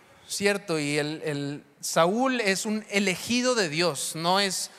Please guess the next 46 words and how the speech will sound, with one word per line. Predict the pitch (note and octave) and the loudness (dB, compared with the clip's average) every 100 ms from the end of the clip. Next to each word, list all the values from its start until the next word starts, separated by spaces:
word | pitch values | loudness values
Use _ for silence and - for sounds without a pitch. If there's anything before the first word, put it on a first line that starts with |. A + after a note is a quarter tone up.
| - - G3 | -20 -8 -4
Yo | G#3 | -2
sé | A#3 | -4
que | |
como | A#3+ A3+ F#3+ | -2 -2 0
cristianos | D#3+ C#3+ F3 G3 G#3+ - | -2 0 2 2 0 -2
oímos | D#3 D#3 F#3 F3+ E3 | 0 0 0 -2 -4
el | C#3+ | -4
nombre | D3+ E3 G3 | -2 0 0
Saúl | C#3+ C#3+ G#3 G#3 | 0 0 0 0
y | C#3+ C3 | 0 -2
ponemos | - D3 C3+ C#3+ E3 D3 | -6 -4 -2 -2 -4 0
ya | C#3 | 0
el | C#3+ | 0
villano | C3 B2+ C#3+ D#3+ | -2 0 0 0
de | E3+ | -2
la | C#3+ | -2
película, | C3+ C#3 D3 B2+ A#2+ | -4 -6 -6 -6 -2
¿no? | D#3+ F3+ | -2 0
Pero | C3 B2+ B2 - - - | 0 -2 -4 -14 -20 -4
Saúl | F3 G3 A3+ | 0 4 4
era | A#3 | 2
un | A#3 A3+ | -2 -2
hombre | F3+ G3+ A3 A#3 A3 | 0 2 2 0 0
elegido | E3 C#3 - D#3+ F3 | -2 -4 -4 -2 -2
por | D3+ C#3 | -2 -2
Dios, | D3 C3 | -2 -2
¿sí | C#3+ | -4
o | D#3+ | -4
no? | C#3+ A#2 - - - - | -4 -10 -18 -20 -20 0
Puesto | F3+ G3+ - F#3 | 2 2 0 -2
por | D#3+ C3 | 0 0
Dios, | D3 C#3+ C#3+ - - | 2 0 -2 -10 -10
una | D#3 F3+ | -2 2
autoridad | G3+ E3+ D3 C#3 D#3+ F#3+ | 2 2 0 4 4 4
de | D#3 | 0
Dios. | E3 A3 B3 - - - - - - _ - | 2 4 2 -2 -14 -20 -20 -20 -20 _ -8
Y | |
sin | - G3+ | -2 0
embargo, | D#3 F#3 B3+ A#3 G3+ G3+ G#3 - - | 2 4 4 4 4 4 2 -2 -6
ya | F3 F#3+ | 0 2
está | - G3+ | 2 0
ahí | G#3 | 2
con | G#3+ G3+ | 0 0
un | G3+ | 0
espíritu | F#3+ - G3 F3+ D3+ | -2 -2 -2 -2 0
malo. | F3 A3+ A3+ G#3+ G#3+ | 4 4 6 4 4